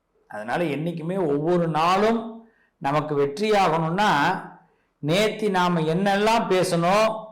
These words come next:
நாம என்னெல்லாம் செஞ்சோம், யாருகிட்ட என்னெல்லாம் வாக்குறுதி கொடுத்தோம் அப்படிங்கிறத முதல்ல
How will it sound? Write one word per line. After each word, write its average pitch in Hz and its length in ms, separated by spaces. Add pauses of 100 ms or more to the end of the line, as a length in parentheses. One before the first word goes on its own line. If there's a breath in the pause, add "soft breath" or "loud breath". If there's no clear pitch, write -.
(560)
நாம 160 300
என்னெல்லாம் 190 680
செஞ்சோம், 185 480
யாருகிட்ட 196 580
என்னெல்லாம் 190 440
வாக்குறுதி 180 500
கொடுத்தோம் 165 440
அப்படிங்கிறத 170 480
முதல்ல 170 320